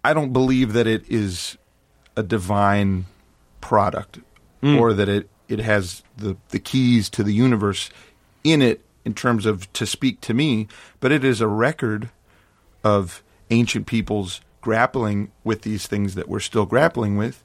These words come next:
Speaker 1: and it is the, the subtext of Western civilization.
Speaker 2: Right.
Speaker 1: And so how could it not be helpful to understand. I mean, for me, it's this long exit interview, and we were kinda, you, we were hinting at this earlier, but where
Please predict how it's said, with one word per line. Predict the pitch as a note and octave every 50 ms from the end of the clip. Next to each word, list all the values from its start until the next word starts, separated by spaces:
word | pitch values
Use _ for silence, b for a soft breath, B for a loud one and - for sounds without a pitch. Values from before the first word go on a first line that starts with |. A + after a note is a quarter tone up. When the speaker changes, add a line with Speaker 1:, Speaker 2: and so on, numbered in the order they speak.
| b b b b b b b b b b _
Speaker 1:
and | A2 G#2+ G#2 G#2 G#2 G2+ G2 F#2 - - _ _ _ _
it | - A#2 A2 -
is | A2+ G#2+ F#2 F#2 G2
the, | G#2+ G2+ F#2 - _ _ _ _ _ _ _ _ _ _ _ - -
the | F#2 G#2 F#2+ G2 - - _ -
subtext | - - - - - B2+ A#2 A#2 A2+ - - A#2 G#2 G2+ - - -
of | G#2
Western | G2+ G#2 G#2+ G2+ - - G2+ G2
civilization. | - - G#2 F#2+ - G2 F#2 F2+ F#2+ A2 C#3+ D3 - - A2 A2 B2+ B2+ -
Speaker 2:
Right. | A#2 A2+ G#2+ G2+ - -
Speaker 1:
And | - G#2
so | - C3+ B2+
how | A2 C3 C#3 C#3+ C#3+
could | - - D3+
it | D3 C#3 C#3
not | C#3 C3+ C#3 - -
be | - B2+ B2+ B2+ A#2+ A#2+ b b b b b b b b b b b b -
helpful | - D3 E3 - - C3 B2+ -
to | - C3+ - -
understand. | B2 B2+ A#2+ A2 - - - A#2 A#2 A#2+ A#2 A2+ A2 - _
I | -
mean, | B2+ C3 A#2+
for | - - D3+
me, | D#3 F3+ F#3+ F3+ D#3+
it's | D3 C#3 -
this | - B2 A#2 -
long | - A2+ A2+ A#2+ C3 C3 C3 C3 - -
exit | A#2+ - - C3 G#2
interview, | G2+ A2+ G#2+ G2+ G2+ G#2+ A2
and | A2+ A#2+
we | D3 E3
were | E3 C#3+
kinda, | - - C#3 A#2+ G#2+ F#2 - _
you, | - A#2+ C3 C3
we | - C#3 C3+ C3
were | A#2+ A2+
hinting | A#2 D#3+ F3 - - C3 A#2+
at | A#2 G#2+
this | - G#2 G2
earlier, | - C#3 D#3 D3 B2 A2 G2+ F#2+ B B B B B B
but | - B2+ - -
where | A#2+ A#2+ A#2 A2+ G#2